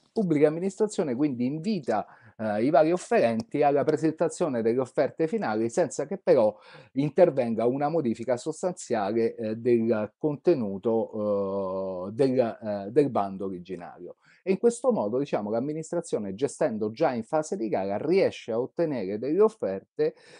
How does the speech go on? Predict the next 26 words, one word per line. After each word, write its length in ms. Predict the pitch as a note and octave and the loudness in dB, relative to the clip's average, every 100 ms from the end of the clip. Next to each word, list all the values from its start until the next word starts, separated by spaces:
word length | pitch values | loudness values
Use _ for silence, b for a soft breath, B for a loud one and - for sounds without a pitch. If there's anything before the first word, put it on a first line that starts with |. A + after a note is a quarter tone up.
| B | B
eh, 340 | C#3 C3+ B2+ | 6 6 6
che 120 | B2+ E3+ | 4 2
siano 420 | - C#3+ A#2+ A#2 | 2 0 0 -4
più 220 | - G#3+ | -2 -2
conformi 800 | - A#3 A#3 C3 A#2 B2 D3 D3+ - | 4 4 4 2 2 0 -6 -6 -2
alle 180 | D#3+ F3+ | 2 4
esigenze 680 | F#3 D#3 A2+ G2 - A#2+ | 2 -2 -4 -4 -4 -6
che 120 | A#2 A2 | -4 -4
vuole, 580 | G#2+ G2 G2+ G2+ G#2+ | 0 0 0 -2 -4
eh, 520 | - G2+ G2 F#2 F2+ - | -6 -6 -4 -6 -8 -6
che 120 | A#2+ | -6
vuole, 560 | G#2 G#2 F#2 F2 E2+ - | -2 -2 -2 -4 -6 -12
eh, 360 | F#2+ F2 E2+ D#2 | -12 -10 -10 -12
tutelare. 640 | F2 F2+ C#2+ B1+ C#2 - _ B B B B B B B _ | -10 -8 -8 -10 -12 -16 _ B B B B B B B _
Eh, 300 | B2 A#2 - _ _ _ | 2 2 0 _ _ _
esaminati 500 | D#3 D3+ G3 A#3+ G#3+ | 0 4 4 6 4
questi 280 | D3+ C#3 - | 4 4 0
aspetti 440 | B2 - F3 D3 B2+ | 2 6 6 4 -2
su 240 | D3 D3 | 2 4
alcune 540 | B2 A#2+ - F3+ D3+ | 4 4 2 4 4
tipologie 500 | B2 A#2+ A#2+ A#2+ D3+ | 0 2 2 2 0
contrattuali 800 | A#2+ A2+ - A#2 - C3 C3+ A#2 | 2 0 2 0 2 4 4 4
che 140 | G#2 A2 | -2 -2
possono, 580 | A2+ G#2 - A2+ G#2+ - | -4 -4 -6 -6 -6 -4
eh, 220 | G2+ G2+ | -6 -6
assumere, 800 | G#2+ - - D3+ C3 A2+ G#2+ G#2 | -8 -12 -4 -2 0 2 2 0